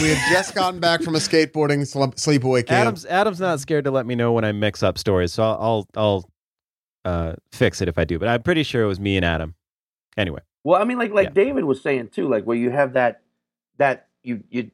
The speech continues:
Speaker 3: don't feel anything for a long time, and then you just have this burst, this wave,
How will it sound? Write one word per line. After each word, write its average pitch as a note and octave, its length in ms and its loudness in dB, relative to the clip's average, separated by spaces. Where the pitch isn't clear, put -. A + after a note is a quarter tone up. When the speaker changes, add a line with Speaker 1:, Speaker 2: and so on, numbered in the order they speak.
Speaker 3:
don't D#3 240 2
feel D3+ 280 2
anything A#2+ 420 -2
for A#2 120 -6
a A2+ 60 2
long A2+ 280 0
time, A2+ 280 0
and G#2+ 80 -4
then A#2 80 0
you B2 60 -2
just A2 140 -6
have B2 120 2
this A2+ 200 -4
burst, C3+ 400 2
this B2 200 -2
wave, B2+ 720 0